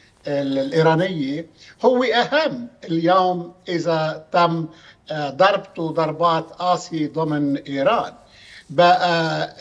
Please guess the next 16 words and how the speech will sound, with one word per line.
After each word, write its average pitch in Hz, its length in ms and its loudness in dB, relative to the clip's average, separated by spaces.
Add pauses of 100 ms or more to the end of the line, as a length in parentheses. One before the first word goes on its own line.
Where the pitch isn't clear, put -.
(120)
لأنه 240 500 4
إذا 262 320 0
حتى 240 640 -4 (560)
تنقول 202 580 0 (380)
مثل 185 280 -6
ما 175 120 0
قال 180 500 4
الدكتور 151 720 2
نبيل 165 560 0
عندك، 180 680 0 (480)
يعني 170 380 2
إذا 185 580 4
في 220 220 -2
مشكلتين 226 680 2
عند 190 160 -2
الإيرانيين، 147 680 -2